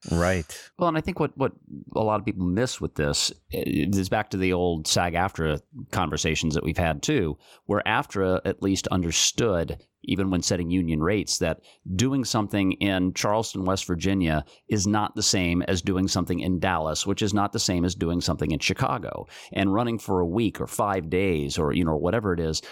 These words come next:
Speaker 2: this is not, you don't start looking at scale rates for that. I mean, I tell actors all the time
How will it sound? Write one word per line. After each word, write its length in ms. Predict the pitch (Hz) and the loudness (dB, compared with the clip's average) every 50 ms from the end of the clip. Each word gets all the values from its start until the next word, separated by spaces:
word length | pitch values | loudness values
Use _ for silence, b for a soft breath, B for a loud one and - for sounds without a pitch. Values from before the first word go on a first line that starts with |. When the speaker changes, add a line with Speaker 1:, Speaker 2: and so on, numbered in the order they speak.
| B B B | B B B
Speaker 2:
this 160 | B 113 - - | B 0 2 2
is 120 | 135 120 123 | 2 2 0
not, 320 | 110 113 120 120 110 - - | 0 2 2 0 0 0 0
you 120 | 107 117 | 0 0
don't 240 | 131 131 117 - - | 2 0 0 -2 -4
start 240 | - - 110 90 - | -2 0 0 0 0
looking 380 | 92 92 113 135 - 104 92 | 0 0 0 0 0 0 0
at 100 | 80 - | 0 0
scale 520 | - - - - - 98 90 85 78 76 76 | 0 0 0 0 0 0 0 2 2 2 2
rates 260 | 76 98 135 - - | 2 2 0 0 -4
for 120 | - - 78 | -4 -2 -2
that. 160 | 67 55 53 | -2 0 0
I 40 | - | 0
mean, 140 | 76 82 95 | 0 0 2
I 140 | 131 160 | 2 0
tell 320 | - - - - 113 101 - - | -2 -2 -2 -2 -2 -2 -2 -2
actors 320 | 101 98 - - 90 80 | -4 -4 -2 -4 -4 -2
all 200 | - - 87 78 | 0 0 -2 -2
the 80 | 82 - | -2 -4
time 500 | - 123 131 127 113 90 82 80 78 | -2 0 0 2 2 2 0 0 -2